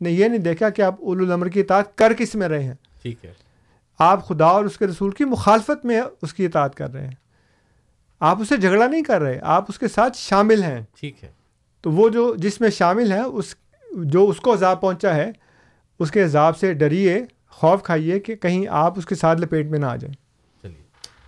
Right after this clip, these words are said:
Speaker 2: بہت شکریہ انصر صاحب۔ سامعین، پروگرام ریڈیو احمدیہ جاری ہے۔ اب پروگرام میں وقت ہے جب ہم اپنی فریکوینسی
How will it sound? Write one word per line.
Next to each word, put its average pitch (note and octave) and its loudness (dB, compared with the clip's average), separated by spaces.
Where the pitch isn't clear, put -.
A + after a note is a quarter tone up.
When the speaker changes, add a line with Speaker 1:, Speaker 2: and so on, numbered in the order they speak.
Speaker 2:
بہت A2+ -2
شکریہ B2 -6
انصر A#2+ -2
صاحب۔ F3+ -4
سامعین، G#3+ -4
پروگرام C#3 0
ریڈیو A#2+ 0
احمدیہ A#2+ 2
جاری A2+ -2
ہے۔ G3 -6
اب - -4
پروگرام E3+ 2
میں F3 0
وقت C#3+ -4
ہے C3 -2
جب C#3+ -2
ہم B2 -2
اپنی A#2+ -4
فریکوینسی A#2 -4